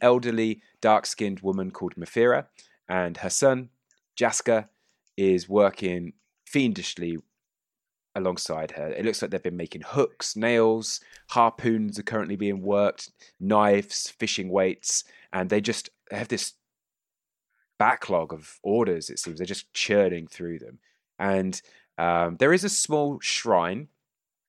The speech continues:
that you can see under the eaves as well. Uh, it looks a little neglected. And, um,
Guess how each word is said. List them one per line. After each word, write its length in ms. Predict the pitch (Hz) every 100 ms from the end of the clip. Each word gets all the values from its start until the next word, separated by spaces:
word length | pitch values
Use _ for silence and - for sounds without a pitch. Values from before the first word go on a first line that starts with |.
| _ _ - -
that 220 | 104 101
you 100 | 98
can 140 | 104
see 220 | 92 110 101
under 200 | 98 92
the 180 | 95
eaves 300 | 101 92 82
as 160 | 87 -
well. 340 | 90 85 90 _ _ _ _ -
Uh, 160 | 92 73
it 80 | 98
looks 220 | 120 -
a 40 |
little 220 | 104 95 87
neglected. 680 | 85 85 80 - 78 73 - _ _ _ -
And, 480 | 92 92 90 87 - -
um, 600 | 87 85 85 85 85